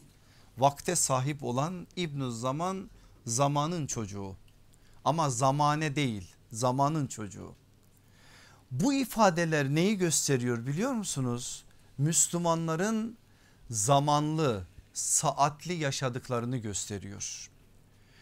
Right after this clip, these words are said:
Ama ne acıdır ki bugün giderseniz diyar küfre, işte bir Avrupa'ya, Amerika'ya, şuraya buraya, onlarda olan titizliğin bizde olmadığını görüyoruz.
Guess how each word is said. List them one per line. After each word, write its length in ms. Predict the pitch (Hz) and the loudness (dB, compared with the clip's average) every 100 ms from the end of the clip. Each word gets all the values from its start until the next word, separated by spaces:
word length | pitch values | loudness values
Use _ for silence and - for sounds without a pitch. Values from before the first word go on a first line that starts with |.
| - - - | -20 -20 0
Ama 220 | 170 208 | 4 6
ne 200 | 190 202 254 | 4 4 4
acıdır 540 | 190 165 202 175 156 | 2 2 -2 -2 -2
ki 320 | - 156 143 | -4 -4 -4
bugün 540 | 180 165 156 156 151 - - - _ - - - | -2 0 0 0 -4 -12 -20 -20 _ -20 -20 -8
giderseniz 800 | 131 165 220 202 - 160 151 135 | -2 2 2 0 -2 -2 -2 -4
diyar 340 | 135 160 151 143 | -2 0 0 -2
küfre, 600 | - 131 - 127 120 123 | -4 -6 -4 -2 -2 -2
işte 320 | 117 - 139 | -10 -6 -6
bir 180 | 135 123 | -4 -2
Avrupa'ya, 520 | 131 127 127 127 120 | -2 -2 -4 -4 -2
Amerika'ya, 720 | 113 120 123 123 120 120 117 | -2 -2 -4 -4 -8 -8 -8
şuraya 440 | 113 - 120 123 107 | -8 -10 -8 -8 -8
buraya, 440 | 113 110 107 110 - - - - - - - - - - - | -8 -6 -6 -8 -16 -20 -20 -20 -20 -20 -20 -20 -20 -20 -10
onlarda 580 | 156 185 180 185 180 220 | -2 0 2 0 0 -2
olan 440 | - 160 165 160 147 | -4 -4 -2 -4 -4
titizliğin 680 | 151 147 156 135 156 175 | -8 -6 -6 -4 -4 -4
bizde 220 | 151 143 156 | -6 -6 -6
olmadığını 580 | 175 180 165 131 123 | -6 -4 -6 -6 -6
görüyoruz. 800 | 110 104 101 98 92 - - - | -6 -6 -8 -10 -12 -12 -12 -14